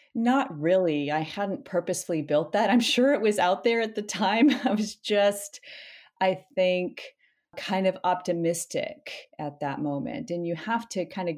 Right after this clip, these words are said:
go back to where we were in twenty sixteen when this happened to me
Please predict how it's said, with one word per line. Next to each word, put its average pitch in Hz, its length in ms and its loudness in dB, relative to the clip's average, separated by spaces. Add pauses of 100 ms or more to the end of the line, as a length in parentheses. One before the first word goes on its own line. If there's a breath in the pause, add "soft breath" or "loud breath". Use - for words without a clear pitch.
(100)
go 165 180 2
back 147 400 -4
to 160 100 -10
where 147 80 -4
we 143 120 -2
were 139 340 -2
in 135 100 -2
twenty 139 300 -6
sixteen - 720 -8
when 135 160 -2
this 123 160 -8
happened 135 420 -8
to - 100 -12
me 143 300 -10